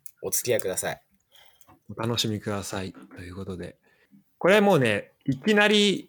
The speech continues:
Speaker 2: まあ、最初はちょっと結構、あの、これはなんだろう、ベタベタなやつですね。
Speaker 1: いや、もうそういうのが聞きたい。やっぱり。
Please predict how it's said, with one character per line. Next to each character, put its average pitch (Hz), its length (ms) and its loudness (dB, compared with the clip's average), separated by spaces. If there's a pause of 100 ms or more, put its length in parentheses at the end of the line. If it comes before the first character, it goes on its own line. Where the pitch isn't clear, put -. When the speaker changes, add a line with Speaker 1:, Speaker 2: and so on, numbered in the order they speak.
(120)
Speaker 2:
ま 156 100 0
あ、 - 20 0
最 220 280 4
初 240 120 4
は 226 80 6
ち 233 100 2
ょ - 20 -2
っ - 120 -16
と 139 120 2
結 - 200 -2
構、 92 400 0 (760)
あ 98 240 -2
の、 98 460 -2
こ - 140 2
れ 180 60 6
は 180 260 4
な 156 100 2
ん 151 60 4
だ 107 80 2
ろ 92 60 0
う、 85 60 -10
ベ 127 160 0
タ 202 180 2
ベ 190 120 4
タ 196 120 4
な 190 100 6
や 196 100 4
つ - 140 -4
で 110 100 -2
す - 140 -14
ね。 - 160 -16
Speaker 1:
い - 40 0
や、 135 280 2
も - 80 -6
う - 20 0
そ - 160 4
う 349 40 2
い 381 40 6
う - 20 6
の 349 120 4
が 160 80 4
聞 - 20 -4 (140)
き - 80 -10
た 139 140 4
い。 - 100 -4 (320)
や 120 100 0
っ - 120 -12
ぱ 131 140 2
り。 101 160 -6